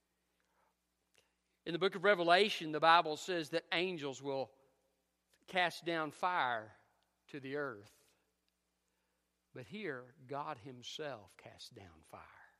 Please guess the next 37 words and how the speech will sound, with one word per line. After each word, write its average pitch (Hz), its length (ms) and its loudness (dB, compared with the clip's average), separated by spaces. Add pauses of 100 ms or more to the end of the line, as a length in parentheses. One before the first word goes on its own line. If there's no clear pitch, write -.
(1800)
God 151 240 4
says, 143 180 -8
"I'm 151 160 -4
not 160 200 -8
just 135 200 -12
sending 143 320 -10
fire, 123 380 -8
I'm 151 140 -10
gonna 120 160 -16
cast - 340 -12
it - 80 -20
down 113 240 -14
myself. 104 480 -16 (240)
I'm 143 180 -8
taking 131 380 -14
care 139 240 -16
of 95 80 -20
my 95 160 -20
servant." 98 540 -20 (640)
This - 160 -14
is 113 100 -18
God's 127 360 -2
protection. - 760 -16 (440)
This 185 200 -4
is, 156 100 -8
by 165 220 4
the 143 80 -4
way, 156 220 2
yet 156 240 0
another 151 360 -2
reason 147 300 -6
you 147 80 -4
ought 151 80 0
to 113 140 -12
trust 151 280 -8
God. 127 320 -4 (600)
Trust - 600 -2